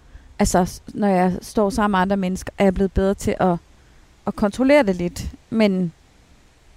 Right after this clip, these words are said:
altså, når jeg bliver rørt, så bliver jeg rørt, og så, så sker det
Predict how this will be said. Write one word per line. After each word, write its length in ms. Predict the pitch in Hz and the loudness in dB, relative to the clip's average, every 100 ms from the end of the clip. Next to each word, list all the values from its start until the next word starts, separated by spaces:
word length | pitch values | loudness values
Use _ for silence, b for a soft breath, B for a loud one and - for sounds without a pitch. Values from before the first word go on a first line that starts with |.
| _ _ - - | _ _ -16 -4
altså, 240 | 185 - | -2 -2
når 100 | 180 | 0
jeg 180 | 196 202 | 0 2
bliver 140 | 214 220 | 2 4
rørt, 300 | 220 220 - | 4 4 2
så 120 | 208 | -2
bliver 140 | 202 | 0
jeg 80 | 185 | 2
rørt, 320 | 170 - - - | 0 -4 -8 -10
og 80 | 202 | -4
så, 440 | 220 208 190 180 - _ _ _ _ | 0 2 4 0 -4 _ _ _ _
så 220 | - - | -8 -2
sker 320 | 226 - 196 156 | -2 -2 -4 -2
det 160 | 170 | -6